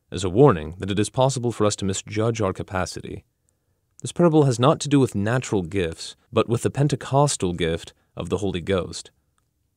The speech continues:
We must not measure our spiritual capacity by education or by intellect. Our capacity in spiritual things is measured by the promises of God. If we get less than God wants us to have,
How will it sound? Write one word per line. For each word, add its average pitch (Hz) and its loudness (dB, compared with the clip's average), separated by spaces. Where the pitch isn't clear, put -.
We 110 -4
must 151 2
not 170 4
measure 131 4
our 110 4
spiritual 135 0
capacity 127 -4
by 92 -2
education 110 -2
or 95 -2
by 92 -2
intellect. 87 -4
Our - -6
capacity 160 2
in 117 2
spiritual 123 2
things 90 -2
is 98 -6
measured 113 2
by 101 2
the 92 -4
promises 131 2
of 95 -2
God. - -8
If 95 -6
we 123 0
get 180 6
less 160 6
than 113 2
God 127 6
wants 131 2
us 135 2
to 98 0
have, 95 0